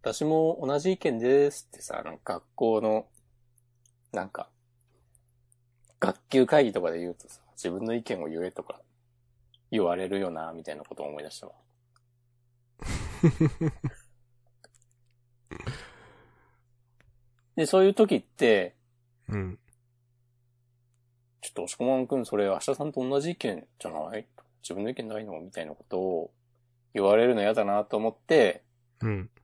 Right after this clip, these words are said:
Speaker 1: 普通に口で、なんか、「いや、明日さんと同じで、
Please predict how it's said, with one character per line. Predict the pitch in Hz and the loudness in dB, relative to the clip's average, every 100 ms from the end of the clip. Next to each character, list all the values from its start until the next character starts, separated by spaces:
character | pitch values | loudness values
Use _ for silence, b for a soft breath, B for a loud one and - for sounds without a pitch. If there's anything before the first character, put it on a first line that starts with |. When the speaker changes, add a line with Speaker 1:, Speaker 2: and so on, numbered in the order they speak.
| _ _ _ - | _ _ _ -14
Speaker 1:
普 | |
通 | - 156 | -2 0
に | 160 - - - | 0 -4 -10 -14
口 | - - | -4 4
で、 | 202 220 101 - _ _ _ | 8 10 8 2 _ _ _
な | 107 | -10
ん | 92 | -8
か、 | - - _ _ _ b b b b b b _ _ - | -10 -12 _ _ _ b b b b b b _ _ 0
「い | |
や、 | 117 - | 0 0
明 | |
日 | - 127 | -4 -2
さ | 147 | -2
ん | 131 | -2
と | 127 | -2
同 | 127 131 | 0 -2
じ | 123 | 2
で、 | 139 113 - | 2 2 0